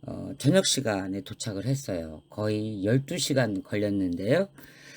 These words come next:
가는 데는 다섯 시간인데 올 때는 보통 뭐 열 시간에서 열두 시간 정도 걸립니다. 왜냐면 오는 길에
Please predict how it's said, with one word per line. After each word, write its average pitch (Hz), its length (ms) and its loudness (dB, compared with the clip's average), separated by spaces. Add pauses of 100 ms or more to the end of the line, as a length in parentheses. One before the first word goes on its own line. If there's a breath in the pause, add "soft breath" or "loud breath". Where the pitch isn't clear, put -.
(140 loud breath)
가는 208 380 6
데는 185 1040 10
다섯 139 240 0
시간인데 147 840 4 (380 soft breath)
올 156 240 4
때는 160 580 6
보통 143 640 2 (720 loud breath)
뭐 143 260 8
열 151 160 8
시간에서 151 640 6
열두 120 260 2
시간 139 260 2
정도 101 300 -4
걸립니다. 101 760 -2
왜냐면 113 680 4 (840 soft breath)
오는 180 300 6
길에 104 420 0